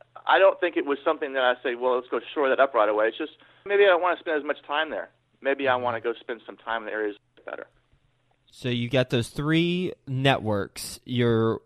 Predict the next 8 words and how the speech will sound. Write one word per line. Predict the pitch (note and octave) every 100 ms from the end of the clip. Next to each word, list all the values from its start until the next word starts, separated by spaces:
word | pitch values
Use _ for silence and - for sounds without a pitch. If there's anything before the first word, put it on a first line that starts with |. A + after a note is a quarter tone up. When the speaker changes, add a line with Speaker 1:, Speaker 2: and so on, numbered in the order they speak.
| -
Speaker 2:
wife's | A#2 B2 C3+ C3+ - -
network, | A#2+ A#2+ G2+ A#2+ A#2 -
BiggerPockets, | A#2+ A#2+ A2+ A#2 A2 - A2 A2 - - - _ _
and | - A2+ A2+ A2 G#2+ G#2 - -
the | A2+ A2 G#2+ G#2+ -
local | A2+ A#2+ A#2+ B2
multifamily | A2+ A2 - A2 A2+ G#2+ G#2 G#2+
meetups. | G#2 G#2 G#2 G2+ - - -